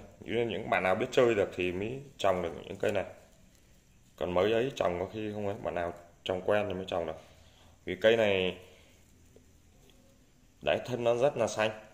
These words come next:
Còn nó không có lá nên không biết là sạch hay không. Cái thân già, thân này xanh. Các bạn nhìn cái thân này nó, nó rất sáng này. Nó khô khô, nó sáng. Nếu nó có chấm đen là nó, ờ, nhìn nó vẫn,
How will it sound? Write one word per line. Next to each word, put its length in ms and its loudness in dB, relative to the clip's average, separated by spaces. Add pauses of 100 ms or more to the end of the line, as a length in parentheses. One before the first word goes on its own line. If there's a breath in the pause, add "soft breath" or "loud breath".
(220)
Còn 140 -2
nó 60 2
không 200 -4
có 60 4
lá 280 4
nên 160 2
không 180 -4
biết 140 -2
là 140 0
sạch 260 -4
hay 80 -10
không. 200 -6 (640)
Cái 100 -12
thân 180 -6
già, 460 4
thân 140 -8
này 200 -4
xanh. 320 -4 (300)
Các 100 -4
bạn 160 -2
nhìn 140 -6
cái 100 -8
thân 200 -4
này 120 -4
nó, 120 -8 (1000 soft breath)
nó 80 -8
rất 160 -6
sáng 360 -2
này. 80 -12 (1200)
Nó 80 -4
khô 240 4
khô, 160 6
nó 80 4
sáng. 340 4
Nếu 120 4
nó 80 4
có 160 2
chấm 180 4
đen 240 6
là 100 4
nó, 420 4 (580)
ờ, 180 -4 (160)
nhìn 380 -2
nó 60 -6
vẫn, 340 -4